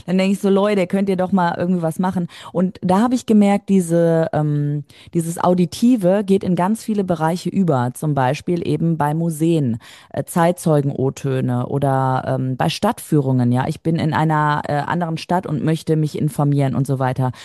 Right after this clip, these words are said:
Das ist jetzt der Audiobereich, aber wenn ihr ans Gaming denkt,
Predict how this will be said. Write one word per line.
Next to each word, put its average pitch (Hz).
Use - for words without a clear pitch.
Das 208
ist 214
jetzt 196
der 175
Audiobereich, 147
aber 165
wenn 190
ihr 175
ans 160
Gaming 185
denkt, 135